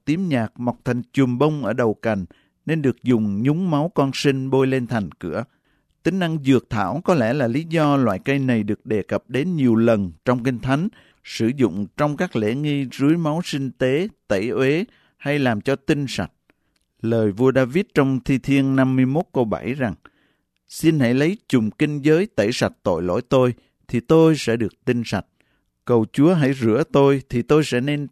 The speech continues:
trắng hơn tuyết." Môi-se hướng dẫn, "Rồi hãy lấy một chùm kinh giới nhúng vào huyết trong chậu, bôi lên mày và hai cột cửa. Đoạn,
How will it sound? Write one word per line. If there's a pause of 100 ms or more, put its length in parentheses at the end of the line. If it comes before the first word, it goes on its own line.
trắng
hơn
tuyết." (920)
Môi-se
hướng
dẫn, (680)
"Rồi
hãy
lấy
một
chùm
kinh
giới
nhúng
vào
huyết
trong
chậu,
bôi
lên
mày
và
hai
cột
cửa. (400)
Đoạn,